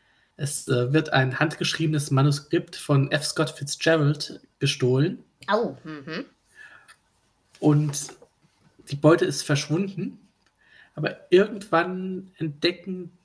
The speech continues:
Speaker 1: entdeckt das F B I, hm, da gibt es so, so eine kleine Buchhandlung in Florida, da könnte irgendwas damit,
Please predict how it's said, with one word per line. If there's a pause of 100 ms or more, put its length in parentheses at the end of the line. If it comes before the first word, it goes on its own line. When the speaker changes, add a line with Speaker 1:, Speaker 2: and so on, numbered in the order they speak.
Speaker 1:
entdeckt
das
F
B
I,
hm,
da
gibt
es
so,
so
eine
kleine
Buchhandlung
in
Florida,
da
könnte
irgendwas
damit,